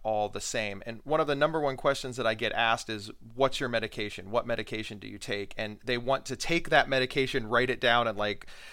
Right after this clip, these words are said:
give it to the person that they're worried about. And this is one of the reasons that I never share my medication, because I see the danger in that. I appreciate that you love the lived experience, and I think it's also important to say that, you know, lived experience has its place and it has its value.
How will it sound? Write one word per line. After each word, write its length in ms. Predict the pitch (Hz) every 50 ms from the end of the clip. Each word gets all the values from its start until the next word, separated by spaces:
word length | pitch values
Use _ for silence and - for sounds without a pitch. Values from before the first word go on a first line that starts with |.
| - -
give 160 | - 156 151 143
it 140 | 151 131
to 100 | - 151
the 80 | 131 127
person 380 | - - 151 147 135 - 135 123
that 120 | 117 117
they're 140 | 120 110 107
worried 320 | 104 117 117 120 123 113
about. 320 | 110 - 92 90 95 90 -
And 220 | 107 107 104 120
this 140 | 139 - -
is 100 | 117 -
one 120 | 139 135
of 60 | 135
the 80 | 123 127
reasons 240 | 127 127 117 123 110
that 120 | 131 120 117
I 80 | 120
never 180 | 120 117 113 113
share 400 | - - - 180 170 185 202 196
my 160 | 156 113 110
medication, 560 | 101 92 90 98 - - - - - - 90
because 220 | 107 104 120 107 110
I 80 | 107
see 360 | - - - - 151 147 143
the 140 | 139 120 117
danger 480 | 110 107 110 107 110 113 101 107 92 92
in 80 | 87 62
that. 300 | 65 60 62 - - - - - - - - - - - -
I 100 | - 185
appreciate 520 | 190 185 - - 254 254 - 247 226 208 -
that 140 | 185 160 165
you 100 | 170 156
love 240 | 143 156 160 156
the 100 | 151 151
lived 200 | 139 147 147 135
experience, 640 | 165 - - - - 147 139 139 127 123 120 120 117 -
and 220 | - 151 151 143
I 100 | - 175
think 220 | 185 - 254 269 285
it's 100 | 262 -
also 260 | 226 214 - - 196
important 340 | 175 165 - 185 180 170 160
to 60 | 156
say 240 | - - 170 160 156
that, 260 | 143 143 135 123 -
you 60 | 175 170
know, 80 | 165
lived 220 | 160 175 202 196 202
experience 800 | 185 - - 196 175 170 165 160 151 151 170 175 - - - 135 -
has 280 | - - 156 151 147 143
its 120 | 139 -
place 360 | - - - 208 202 175 -
and 100 | - 139
it 60 | 135 131
has 240 | - 143 135 131
its 140 | 131 123 120
value. 580 | 131 147 135 139 156 160 143 120 113 113 113